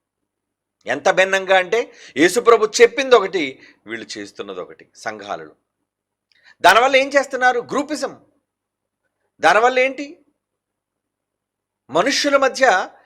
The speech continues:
విభేదాలు. ఫాలోవర్స్. దేని ఫాలోవర్స్? మనం అంతా వాక్యానికి ఫాలోవర్స్ కదండి, వ్యక్తికి ఫాలోవర్స్ ఏంటి? అసలు వ్యక్తులను ఎందుకు మనం చూడాలి? వ్యక్తిని మనం ఎందుకు ఫాలో అవ్వాలి చెప్పండి?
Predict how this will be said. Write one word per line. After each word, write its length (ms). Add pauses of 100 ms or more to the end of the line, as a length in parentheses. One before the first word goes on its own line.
(200)
విభేదాలు. 1080 (2750)
ఫాలోవర్స్. 520 (300)
దేని 260
ఫాలోవర్స్? 580 (300)
మనం 200
అంతా 380
వాక్యానికి 680
ఫాలోవర్స్ 480
కదండి, 380
వ్యక్తికి 320
ఫాలోవర్స్ 460
ఏంటి? 260 (1500)
అసలు 200
వ్యక్తులను 340
ఎందుకు 220
మనం 280
చూడాలి? 280
వ్యక్తిని 340
మనం 140
ఎందుకు 260
ఫాలో 220
అవ్వాలి 240
చెప్పండి? 320